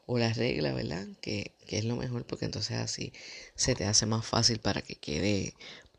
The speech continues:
lo más parejo posible con una regla. Este, eso te ayudará. Pero como quiera, es algo que te, te causa estrés porque entonces empiezan a salir las burbujitas. Y qué sé yo, las primeras dos o tres libretas,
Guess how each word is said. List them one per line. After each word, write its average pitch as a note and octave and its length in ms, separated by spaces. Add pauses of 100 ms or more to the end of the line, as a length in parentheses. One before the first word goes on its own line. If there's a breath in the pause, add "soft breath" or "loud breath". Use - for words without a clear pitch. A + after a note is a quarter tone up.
(140)
lo A#2 140
más G2+ 180
parejo A2+ 360
posible C#3 600
con A#2 240
una A#2 220
regla. A#2+ 420 (1000 loud breath)
Este, G#2 580
eso A2+ 160
te G#2+ 80
ayudará. G#2+ 420 (480 loud breath)
Pero C#3 160
como C3+ 220
quiera, G3+ 300
es A#2+ 160
algo B2 260
que G3+ 80
te, - 260 (140)
te - 100
causa C3 720 (340 loud breath)
estrés G3 540
porque - 260
entonces C3+ 320
empiezan A#2 360
a A#2 60
salir B2+ 220
las B2+ 140
burbujitas. A#2 560 (420 loud breath)
Y D3+ 120
qué D3 120
sé E3+ 140
yo, A#2 160
las G#2 120
primeras B2+ 440
dos E3+ 180
o E3+ 80
tres E3+ 180
libretas, F3+ 480